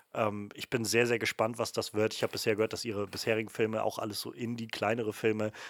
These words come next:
sehr, sehr großartig gewesen sind und sehr viel Rückmeldung bekommen haben. Ähm, und sie ist tatsächlich auch die Regisseurin, die jetzt gerade den,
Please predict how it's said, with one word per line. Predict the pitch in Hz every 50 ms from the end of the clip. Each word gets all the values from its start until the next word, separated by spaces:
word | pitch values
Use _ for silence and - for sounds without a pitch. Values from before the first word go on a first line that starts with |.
| - _ _ -
sehr, | - - - 113 117 127 123 117
sehr | 110 110 107
großartig | 95 107 110 - - 110 101 - -
gewesen | - 98 95 104 95 98 104
sind | 90 98 98 101 104
und | 110 101 90 - -
sehr | - 107 107 104
viel | - - 110 110 104 101 107 107 - - _ _ _ _ -
Rückmeldung | 117 117 - 113 113 107 104 104 98
bekommen | 98 - - - 101 98 101 95
haben. | 92 101 98 95 95 92 - - - - - - - _ _ _
Ähm, | 117 101 101 98 95 98 98 104 - - -
und | 139 123 120 113 -
sie | 120
ist | 120 117 -
tatsächlich | - 117 - 131 117 110 123 117 127
auch | 110 -
die | - 123
Regisseurin, | 107 113 107 113 - - 113 110 110 113 110
die | 104 104
jetzt | 104 101 - -
gerade | - - 104 101 104 107 107 98
den, | 98 104 101 104 98 101 101 101 98 101 107